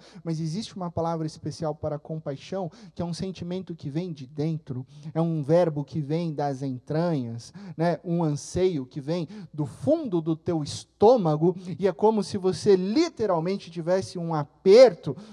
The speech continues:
um gelo, um sentimento no fundo do seu ventre que é movido em direção ao outro, que te leva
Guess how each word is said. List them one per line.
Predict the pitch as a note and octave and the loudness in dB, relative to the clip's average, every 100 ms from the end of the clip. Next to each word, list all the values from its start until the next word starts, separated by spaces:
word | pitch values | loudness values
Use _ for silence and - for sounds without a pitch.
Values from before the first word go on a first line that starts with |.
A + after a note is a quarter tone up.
| E3 | -10
um | F#3+ F#3 | -6 -4
gelo, | C3 B2+ G3+ C#4 A3+ D3+ C4 G3+ | -4 4 10 10 10 6 -2 -8
um | F#3 | -8
sentimento | G3 A#3 A3+ G#3+ F#3+ G3+ C#4+ E4+ - F#3+ | -6 -6 -4 -4 0 2 4 2 -2 -2
no | F#3+ | 0
fundo | E3+ - C#4 F4 G#4+ F#4 B3 A3+ | -2 -2 4 6 6 0 -2 -2
do | F#3 A3 | 0 -2
seu | - F3+ | 2 0
ventre | C3+ F#3 D#4+ E4+ G3+ F3 F3+ - G#3 G#3 - | 4 4 4 0 2 2 0 -8 -12 -12 -2
que | - D4+ F4+ D#4+ A3 | 6 8 8 6 4
é | B3 | 4
movido | C4+ C4+ G#3+ D3+ D#3 B3 F4+ B3 G3+ D3+ C4+ A#3 | 8 10 10 8 6 8 8 8 6 6 2 4
em | A3 E4 D#4 | 6 6 6
direção | A3+ F#3 - A#3+ D4 - - | 4 4 4 8 8 8 4
ao | - D#4+ E4 | 10 10 12
outro, | B3 C#4+ - - - - _ _ _ _ _ _ _ _ _ _ _ _ _ _ | 12 12 10 -2 -6 -16 _ _ _ _ _ _ _ _ _ _ _ _ _ _
que | - A#3 | -2 4
te | - D#4 | 6 10
leva | B3 C#4 E4+ C#4 A3 G3+ D3+ | 12 12 12 12 8 6 6